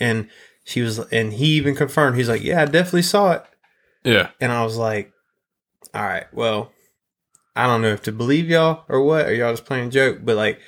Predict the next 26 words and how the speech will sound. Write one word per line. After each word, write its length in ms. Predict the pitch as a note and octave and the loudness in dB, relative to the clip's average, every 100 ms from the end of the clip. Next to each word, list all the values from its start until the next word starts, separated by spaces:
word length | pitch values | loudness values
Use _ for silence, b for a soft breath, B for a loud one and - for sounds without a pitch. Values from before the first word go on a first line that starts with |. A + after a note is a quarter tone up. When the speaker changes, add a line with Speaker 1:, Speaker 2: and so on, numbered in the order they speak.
| B - | B -4
Speaker 1:
she's 280 | - E3 | 0 2
convinced, 440 | - D3 C#3+ C3+ - | 2 2 2 2 0
he's 200 | C#3+ C3+ | 0 0
convinced. 600 | A2+ A2 A2 G#2+ - - _ _ _ _ | -2 0 0 -2 -10 -18 _ _ _ _
And 100 | A#2+ | -6
he 240 | A#2+ E3+ E3+ | 2 4 4
even 180 | D3 C3 | 4 2
was 180 | B2 | 2
like, 160 | A#2+ A2+ | 0 0
he 160 | C#3 D3 | -2 -2
came 240 | D3+ C#3+ | 0 0
to 60 | B2+ | 2
me 140 | C3 | -2
personally. 440 | B2+ C3 A#2+ - A#2 | 0 2 2 0 -4
He 40 | |
was 40 | A2 | -2
like, 200 | G#2+ G#2+ | -4 -2
"Dude, 300 | B2 B2 A#2+ b b b b b _ _ _ | -2 -2 -4 b b b b b _ _ _
we 120 | C3 C3 | -4 -2
just 260 | C3+ B2+ | -2 -2
be 140 | C3+ B2+ | -2 2
watching 380 | B2 B2+ C3 | 2 2 -2
T 160 | A#2+ C3 | -2 -2
V 180 | C3 C3 | 0 0
at 80 | A#2+ | 0
night 340 | C3+ C3 - | -4 -4 -8